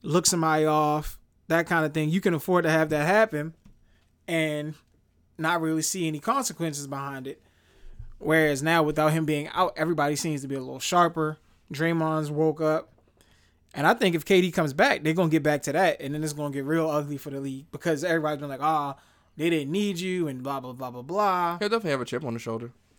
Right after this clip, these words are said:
Speaker 1: It's gonna get
Speaker 2: He already
Speaker 1: funky.
Speaker 2: has a chip, but all this chatter, back and forth with media and the talking heads.
Speaker 1: Mm-hmm. That's 'cause he ju-, he just got free time.
Speaker 2: Yep.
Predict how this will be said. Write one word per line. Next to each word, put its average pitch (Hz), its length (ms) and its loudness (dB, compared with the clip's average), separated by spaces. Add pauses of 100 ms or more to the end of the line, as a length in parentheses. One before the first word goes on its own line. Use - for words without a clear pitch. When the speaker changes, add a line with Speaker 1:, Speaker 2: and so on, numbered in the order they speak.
Speaker 1:
It's 170 160 -4
gonna 135 140 -12
get 135 140 -16
Speaker 2:
He 247 120 -2
already 170 220 4
Speaker 1:
funky. 117 140 0
Speaker 2:
has 113 40 -6
a 113 80 -10
chip, 107 220 -4
but 107 240 -4 (360)
all 123 160 2
this 131 140 -4
chatter, 127 540 -2 (460)
back 117 220 0
and 123 120 -6
forth 123 360 -2
with 117 400 -4 (520)
media 123 540 -2
and 113 100 -2
the 110 60 -6
talking 117 400 -2
heads. 117 480 -2
Speaker 1:
Mm-hmm. - 120 -12
That's 214 160 2
'cause 170 180 -2
he 208 120 -8
ju-, 220 120 -10
he 196 80 -12
just 226 120 -10
got 185 160 -2
free 320 180 -2
time. 143 320 -12
Speaker 2:
Yep. 127 220 -4